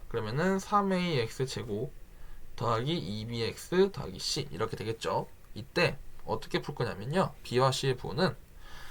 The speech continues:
미분을 하시고요. 미분을 하시고 다음에 근과 개수와의 관계를 사용하실 거예요.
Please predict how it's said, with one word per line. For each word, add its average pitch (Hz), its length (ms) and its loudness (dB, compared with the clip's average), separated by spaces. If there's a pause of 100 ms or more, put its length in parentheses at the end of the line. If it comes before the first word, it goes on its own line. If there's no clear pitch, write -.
(180)
미분을 214 560 8
하시고요. 143 560 8 (720)
미분을 135 400 4
하시고 135 540 2 (420)
다음에 165 520 6 (320)
근과 156 600 6 (300)
개수와의 143 800 8
관계를 117 580 6
사용하실 180 360 6
거예요. - 220 -6